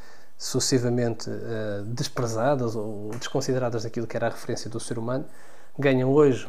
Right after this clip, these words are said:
um outro, eh, um outro interesse e um outro impacto, porque, eh, consideramos hoje que o sujeito, eh, é um,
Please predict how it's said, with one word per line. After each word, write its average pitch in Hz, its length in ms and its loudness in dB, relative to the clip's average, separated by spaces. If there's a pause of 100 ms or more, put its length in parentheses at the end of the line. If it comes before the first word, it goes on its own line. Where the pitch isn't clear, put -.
(120)
um 123 60 -2
outro, 113 640 0
eh, 110 460 -4 (580)
um 123 220 -2
outro 120 240 -4
interesse 123 440 2
e 117 40 -2
um 110 60 -2
outro 110 180 -2
impacto, 131 440 0 (540)
porque, 131 380 6
eh, 113 960 -2 (140)
consideramos 127 600 2
hoje 131 220 4
que - 120 -6
o - 20 -4
sujeito, 131 720 0
eh, 117 720 0
é - 120 -6
um, 120 140 -2